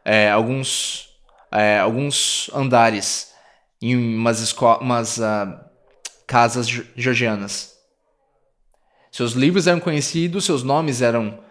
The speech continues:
conhecidos, mas ambas estavam tendo dificuldades, estavam prestes a, a, a fechar. Não tinha, não haviam estado, não haviam tido bons resultados nos últimos tempos. E entre essas editoras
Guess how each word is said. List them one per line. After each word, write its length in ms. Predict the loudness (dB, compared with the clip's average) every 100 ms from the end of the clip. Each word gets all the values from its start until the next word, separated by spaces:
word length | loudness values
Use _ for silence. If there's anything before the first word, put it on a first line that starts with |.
| _
conhecidos, 520 | -8 -6 -4 -4 -4 -2
mas 400 | 0 0 -4 -4
ambas 380 | -2 2 2 0
estavam 680 | -2 2 2 2 -2 -4 -12 _ _
tendo 220 | 0 2
dificuldades, 580 | 0 -4 -2 2 2 2
estavam 200 | -4 -4
prestes 460 | -2 0 0 0 0
a, 300 | 0 -2 -12 -20 -20 -20 -20 _ _
a, 480 | 2 4 4 2 0
a 40 |
fechar. 680 | -2 0 2 2 0 -2 -8 -4
Não 140 | -2
tinha, 280 | 0 0 0
não 180 | 0 2
haviam 220 | 2 0
estado, 500 | 2 2 4 2 -2 -14 _ _ _ _ _ _ _ _ _ 0
não 260 | 2 4
haviam 240 | 4 2 0
tido 420 | 2 2 2 -2
bons 220 | -4 -2
resultados 440 | -2 -2 0 0 0
nos 80 | -4
últimos 600 | -6 -6 -6 -8 -10 _
tempos. 480 | -4 -4 -6 -8 -8 -12 -2
E 100 | 0
entre 320 | 0 0 0
essas 400 | 0 0 -2 0
editoras 840 | -2 -2 -2 0 0 -4 -8 -12